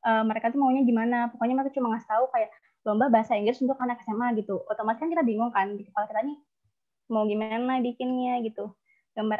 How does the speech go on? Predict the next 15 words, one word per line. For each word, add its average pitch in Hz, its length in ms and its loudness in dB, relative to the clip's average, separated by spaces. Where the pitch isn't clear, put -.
apa, 247 320 0
nggak 233 240 0
dikasih 226 800 0
apa-apa 240 400 6
gitu 233 160 0
kan. 226 320 0
Nah, 220 160 0
aku 262 240 0
punya 294 240 0
cara 208 320 2
untuk 233 160 -4
teman-teman 220 400 -2
bisa 233 160 -4
ngatasin 214 400 -4
ini, 202 320 -4